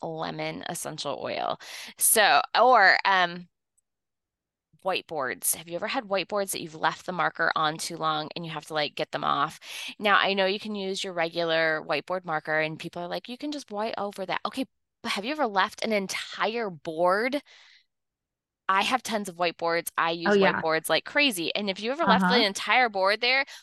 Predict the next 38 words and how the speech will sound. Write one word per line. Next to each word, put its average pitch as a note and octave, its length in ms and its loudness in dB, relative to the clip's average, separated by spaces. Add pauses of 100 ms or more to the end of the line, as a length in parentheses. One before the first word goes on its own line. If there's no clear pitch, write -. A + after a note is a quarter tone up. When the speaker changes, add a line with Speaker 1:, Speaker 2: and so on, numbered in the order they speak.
(100)
Speaker 1:
like, - 120 -6
going D4+ 220 2
over A#3+ 300 0
it C4+ 100 -4
with G#3 140 -6
another G3 360 -4
marker F#3 320 0
is - 180 -4
obnoxious, E3+ 840 -6
okay? F3+ 340 0
It's F3 200 2
Speaker 2:
Yes. - 220 -10
And A3+ 120 6
there's B3+ 160 6
always C4+ 200 6
a A#3+ 60 6
Speaker 1:
takes A#3+ 160 -10
Speaker 2:
faint, A#3 420 0 (340)
there's G#3 180 2
always, A3+ 340 4
you A3+ 160 2
can A3+ 160 0
see G3 300 -4
it. C3+ 120 -2
You G#3 80 -2
can F#3+ 140 -2
wipe F3+ 280 0
it, - 220 0
but G#3 80 0
you G3 120 0
can G3 120 -4
still F#3+ 200 0
see F#3+ 280 0
it - 160 -6
faintly F3 360 -2
on D#3+ 120 0
the D#3 60 -2
board. D3+ 360 -6